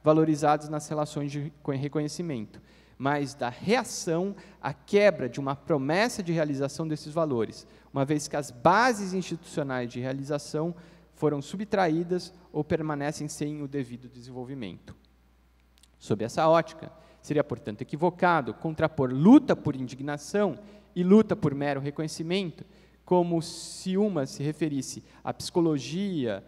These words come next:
e ao âmbito político, e a outra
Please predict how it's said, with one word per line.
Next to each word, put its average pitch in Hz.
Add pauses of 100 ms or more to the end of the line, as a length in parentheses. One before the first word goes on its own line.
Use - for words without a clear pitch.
(140)
e 135
ao 135
âmbito 131
político, 202 (2000)
e 151
a 151
outra 156